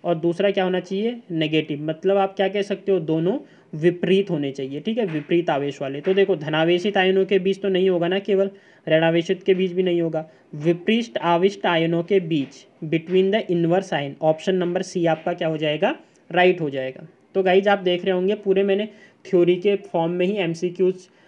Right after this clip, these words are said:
आपको करा रहा हूँ, जिससे कि आपको थ्योरी पढ़ने की ज़रूरत ना पड़े, दोनों काम आपके क्या हो जाए, एक साथ हो जाए। अगर आपको एक चैप्टर से कंप्लीट पच्चीस या छब्बीस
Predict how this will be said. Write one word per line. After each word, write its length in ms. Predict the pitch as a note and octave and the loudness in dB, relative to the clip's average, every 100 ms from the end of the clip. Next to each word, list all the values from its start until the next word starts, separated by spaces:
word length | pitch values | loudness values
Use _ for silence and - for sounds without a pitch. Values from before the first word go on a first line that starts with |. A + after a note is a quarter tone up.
| _ | _
आपको 280 | E3 E3 G3 | -4 0 0
करा 260 | F#3+ F3 E3 | 2 2 2
रहा 80 | E3 | 2
हूँ, 80 | G3 | 0
जिससे 260 | F#3+ F#3+ F#3+ | -2 0 -2
कि 100 | G3 | 0
आपको 260 | F#3 G#3 | -2 -4
थ्योरी 320 | G#3 F#3 E3+ F#3+ - - | -4 0 2 0 -4 -2
पढ़ने 320 | D#3+ E3 F3 | 0 0 0
की 140 | F#3 | 0
ज़रूरत 300 | F3+ D#3+ F3 | 0 0 0
ना 80 | F3+ | -2
पड़े, 180 | E3 G#3 | -2 -2
दोनों 280 | F3+ F3 F#3 | 2 2 2
काम 240 | F#3+ F#3 | 0 0
आपके 240 | E3+ E3 F3+ | -2 -2 -2
क्या 140 | F3 | 0
हो 100 | E3 | 0
जाए, 140 | D#3+ G3 | 0 0
एक 260 | D#3+ D#3+ | -2 -4
साथ 260 | - F3+ F#3 | -2 -4 -2
हो 100 | D3 | -4
जाए। 220 | C#3 C3+ - - _ - | -4 -6 -8 -20 _ 0
अगर 180 | F#3 | 4
आपको 260 | F#3+ F#3 A3+ | 4 2 -2
एक 320 | - F3 F#3+ | 0 2 2
चैप्टर 280 | G3+ F#3 F#3+ | 0 -2 -2
से 160 | F#3 G3+ | -4 -4
कंप्लीट 540 | G3 E3+ E3+ F3+ F#3 - _ _ - | -4 -4 0 -2 -2 -14 _ _ -6
पच्चीस 440 | E3+ - G3 F#3+ | -6 -2 -2 0
या 60 | G3+ | -2
छब्बीस 480 | G3+ D#3 F3 F3+ | -2 -2 -2 -2